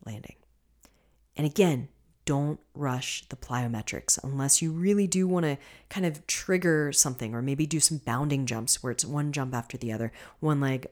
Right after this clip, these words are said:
you know, alternating legs, things like that, all right? All right, so the, friends, that's really all I have for you. I mean, today's a short episode. We're about seventeen minutes in or so, not including the intro.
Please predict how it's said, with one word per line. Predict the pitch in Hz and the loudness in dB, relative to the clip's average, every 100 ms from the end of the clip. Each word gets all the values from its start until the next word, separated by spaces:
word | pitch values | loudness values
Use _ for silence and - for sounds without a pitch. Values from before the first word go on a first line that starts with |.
| - | -4
you | 131 | -4
know, | 110 | -2
alternating | - 160 - 151 135 127 | 0 -2 0 -2 -2 -2
legs, | 120 123 - | -2 0 0
things | 117 - | 0 -6
like | 90 | -6
that, | 50 - _ - - - - | -8 -10 _ -20 -20 -20 -14
all | - | -8
right? | 113 110 - _ _ _ _ _ _ _ - - - - | -6 -8 -12 _ _ _ _ _ _ _ -20 -20 -20 -4
All | 175 | 2
right, | 202 - | 6 6
so | 196 | 6
the, | 180 - - | 2 -4 -4
friends, | - 208 160 - _ | 2 4 2 -2 _
that's | 180 190 180 | 0 2 6
really | 202 226 233 | 8 8 8
all | - 185 | 6 6
I | 180 | 6
have | 151 175 | 4 2
for | - | 0
you. | 127 110 - | 0 0 0
I | |
mean, | 165 147 | 2 2
today's | 170 185 202 | 4 6 8
a | 80 - | 6 2
short | - 202 190 | 0 2 2
episode. | 180 - 185 | 4 4 2
We're | 175 | 2
about | 156 156 - | 2 4 4
seventeen | 190 175 170 | 4 0 0
minutes | 160 151 160 | 0 0 0
in | 151 | 2
or | 147 | 4
so, | - 147 - - - | 4 2 -2 -14 -4
not | 180 156 | 0 0
including | 185 175 156 147 | 2 2 2 0
the | 143 | -2
intro. | - 143 151 139 | -4 -2 0 0